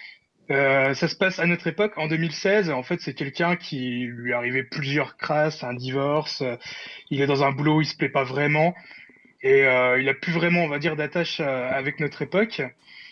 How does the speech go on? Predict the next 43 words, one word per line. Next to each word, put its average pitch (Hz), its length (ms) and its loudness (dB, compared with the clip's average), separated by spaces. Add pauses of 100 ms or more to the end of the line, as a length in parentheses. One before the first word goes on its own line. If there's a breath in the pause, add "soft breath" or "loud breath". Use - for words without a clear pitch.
(200 loud breath)
Et, 147 300 4
euh, 135 340 4
il 143 120 0
arrive 180 260 2
à 160 60 0
trouver 175 340 0
un, 165 80 -2
un, 127 1200 -6
un 139 120 -2
passage 170 580 2
spatio-temporel, 147 800 -6
on 143 80 -6
va 123 120 -10
dire, 165 200 -4
qui - 160 -14
le 131 80 -6
fait 175 160 -2
revenir, 160 400 0 (100)
euh, 131 200 -4
au 131 100 -4
début 147 200 -2
des 156 180 -2
années 165 140 2
soixante. 151 560 -4 (720 loud breath)
Et, 143 220 4
euh, 131 460 4
ce 151 160 -4
passage-là, 151 440 0
il 190 80 2
le 151 60 0
découvre 147 340 -4
par 143 120 0
rapport 135 360 -2
à, 123 200 -6
par, 143 280 0 (140)
enfin, 123 480 -4
par 143 140 0
le 151 80 2
biais 160 120 2
d'un 151 140 2
de 147 40 -4
ses 147 200 -4
amis. 170 300 2